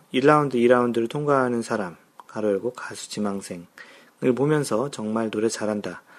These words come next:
골프로 친다면 싱글, 스크래치, 언더 정도 되는 실력이겠지? 그러면서 몇 해,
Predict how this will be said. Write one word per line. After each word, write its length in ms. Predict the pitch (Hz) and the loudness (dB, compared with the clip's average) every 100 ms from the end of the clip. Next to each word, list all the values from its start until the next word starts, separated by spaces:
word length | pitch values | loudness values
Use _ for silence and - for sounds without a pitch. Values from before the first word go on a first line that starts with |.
| - - - - | -20 -20 -18 0
골프로 280 | 131 131 143 | 2 4 2
친다면 680 | - 170 165 147 123 170 208 _ _ - | -2 0 2 2 0 -2 -4 _ _ -16
싱글, 540 | - 165 160 139 104 | -4 0 2 2 0
스크래치, 640 | - - 156 147 - - | -4 -2 2 2 0 -4
언더 360 | 101 117 123 120 | -2 0 4 4
정도 480 | 113 107 104 107 104 | 4 -2 -6 -8 -8
되는 240 | - 101 | -8 -8
실력이겠지? 760 | 98 139 147 113 90 - 156 196 - - - - _ _ - | -6 0 0 0 -6 -2 0 0 -4 -20 -20 -20 _ _ 2
그러면서 460 | 127 139 123 110 | 6 6 4 2
몇 340 | 104 107 - - | 2 2 0 -2
해, 240 | 143 165 | 0 0